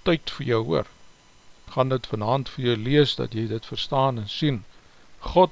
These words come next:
maak tyd. Boonbehalwe die feit dat hy die aarde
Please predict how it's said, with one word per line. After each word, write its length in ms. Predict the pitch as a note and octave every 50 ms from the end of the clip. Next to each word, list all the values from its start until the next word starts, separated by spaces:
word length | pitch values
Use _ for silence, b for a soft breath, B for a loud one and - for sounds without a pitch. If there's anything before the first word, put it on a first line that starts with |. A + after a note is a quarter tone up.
| -
maak 440 | - A#2 G#2 G#2+ A2 A#2 C#3 D3 - - - - -
tyd. 200 | - E3 G#2+ - - - - - - - - - - - - - - - - - - - - - - - - - - - - - - - - -
Boonbehalwe 600 | - - D3+ D#3+ F#3 G3 F#3 G3+ F#3+ F3+ F3 E3 E3
die 120 | D3+ C3+
feit 300 | - - D#3 D3 D3 C#3+ - - - b b b b b b b b b b b b b b - -
dat 320 | - C#3 C3+ C#3 C#3 A#2+
hy 420 | D3+ C#3 C3+ C#3 C3+ C#3 D3 - - - - - - - - - - - - - -
die 220 | C#3 C3 C#3 D3
aarde 600 | C3+ C#3+ D3+ D#3 D#3+ D#3+ D3 D#3+ D#3 C3+ C#3 -